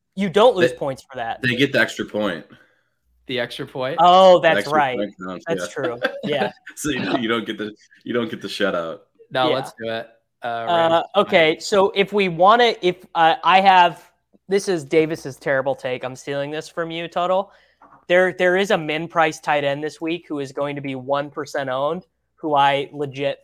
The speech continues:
Speaker 1: think can get, like, fifteen, sixteen this
Speaker 3: Is this
Speaker 1: week.
Speaker 3: the Giants guy?
Speaker 1: Tanner Hudson. Team, team sacks, team preseason, absolute all-star. E-, E T R subscribers will be all over Tanner Hudson probably, but he replaced,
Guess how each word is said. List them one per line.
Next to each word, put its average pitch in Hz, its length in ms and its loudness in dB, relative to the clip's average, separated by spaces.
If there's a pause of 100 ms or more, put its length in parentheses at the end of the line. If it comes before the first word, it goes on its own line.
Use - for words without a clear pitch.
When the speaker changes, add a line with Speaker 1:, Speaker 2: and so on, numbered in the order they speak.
Speaker 1:
think 214 260 -12
can 160 220 -10
get, 123 380 -10
like, 160 180 -8
fifteen, 196 460 -10
sixteen 214 480 -10
this 214 140 -12
Speaker 3:
Is - 40 -18
this - 20 -10
Speaker 1:
week. 226 200 -4
Speaker 3:
the 143 80 -4
Giants 135 480 -2
guy? 131 320 -4 (600)
Speaker 1:
Tanner 156 300 -2
Hudson. 190 560 -4 (200)
Team, 185 320 -4
team 208 300 -4
sacks, 160 460 0
team 185 240 -8
preseason, 147 880 -6
absolute 156 460 0
all-star. 131 800 -4
E-, 220 220 -6
E 214 120 -6
T 185 220 -4
R 156 120 0
subscribers 131 640 -6
will 131 100 -12
be 131 140 -8
all 131 200 -4
over 190 400 -4 (260)
Tanner 127 260 -4
Hudson 127 360 -6
probably, 165 420 -2
but 139 140 -6
he 208 180 -8
replaced, 170 720 -2